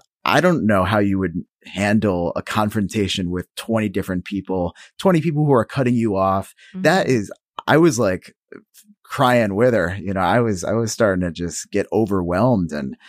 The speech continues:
Speaker 1: I, I can't imagine how anxious she was and trying to deal with that situation. And I can actually see that flight, that fight or flight mentality taking, uh, taking over there and her just, like,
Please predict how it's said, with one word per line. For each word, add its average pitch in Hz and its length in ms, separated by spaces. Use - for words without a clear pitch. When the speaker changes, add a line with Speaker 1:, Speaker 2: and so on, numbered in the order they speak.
Speaker 1:
I, 78 220
I 92 380
can't 104 220
imagine 92 360
how 85 240
anxious 101 400
she 113 180
was 107 260
and 92 100
trying 95 260
to 92 80
deal 95 200
with 98 100
that 95 180
situation. 101 520
And 92 180
I 110 140
can 107 200
actually 95 320
see 131 500
that 101 240
flight, 101 500
that 101 240
fight 113 200
or 98 60
flight 104 340
mentality 135 800
taking, 101 600
uh, 76 220
taking 120 340
over 107 240
there 139 260
and 92 200
her 101 120
just, 87 160
like, 90 120